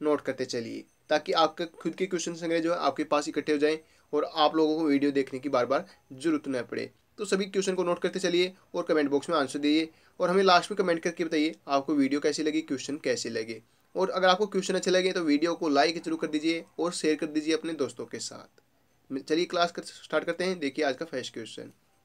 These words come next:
चलिए देखिए फ्रेंड्स, आज का फर्स्ट क्वेश्चन क्या रहता है, देखिए स्त्रियों की नसबंदी को क्या कहते हैं? जी क्या कहते हैं?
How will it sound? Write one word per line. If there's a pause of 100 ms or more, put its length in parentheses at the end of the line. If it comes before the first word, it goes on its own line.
(2750)
चलिए
देखिए
फ्रेंड्स,
आज
का
फर्स्ट
क्वेश्चन
क्या
रहता
है,
देखिए
स्त्रियों
की
नसबंदी
को
क्या
कहते
हैं? (1800)
जी
क्या
कहते
हैं?